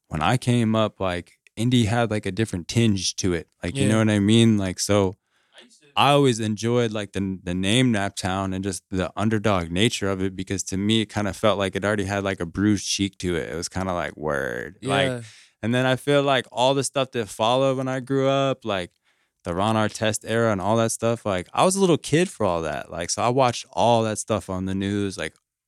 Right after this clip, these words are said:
Speaker 1: like, I just felt like Naptown had this very much, like, it was like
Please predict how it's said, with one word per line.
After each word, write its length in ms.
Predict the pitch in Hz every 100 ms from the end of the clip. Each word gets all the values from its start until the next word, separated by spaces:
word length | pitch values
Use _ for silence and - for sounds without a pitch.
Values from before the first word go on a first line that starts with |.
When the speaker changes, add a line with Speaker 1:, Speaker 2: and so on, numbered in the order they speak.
| -
Speaker 1:
like, 360 | 87 90 82 -
I 120 | 104
just 180 | 123 -
felt 160 | 139
like 260 | 131 107 -
Naptown 400 | 101 113 - 131
had 140 | 123
this 160 | 117 113
very 340 | 110 113 113
much, 380 | 113 110 107 -
like, 340 | 90 87 87 _ _ _ _ _ _ _ _ _ _
it 40 | 98
was 180 | 107 101
like 220 | 107 95